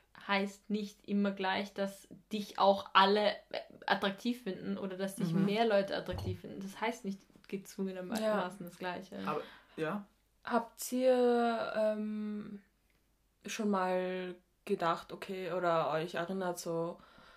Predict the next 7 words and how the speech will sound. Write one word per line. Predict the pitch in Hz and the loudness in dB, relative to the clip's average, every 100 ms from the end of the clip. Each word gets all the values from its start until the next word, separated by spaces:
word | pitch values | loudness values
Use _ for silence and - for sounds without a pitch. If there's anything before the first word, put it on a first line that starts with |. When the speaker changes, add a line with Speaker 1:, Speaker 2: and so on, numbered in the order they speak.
| - _ _ | -20 _ _
Speaker 3:
"Okay, | 190 202 185 170 | 0 6 8 8
ja, | 165 165 | 8 6
dieser | 165 202 226 247 | 4 2 4 6
Moment, | 240 202 180 190 196 - _ - | 6 4 4 2 -2 -8 _ -2
in | 196 | 0
diesem | 208 277 | 0 0
Moment | 247 196 185 190 196 | 2 4 4 0 -6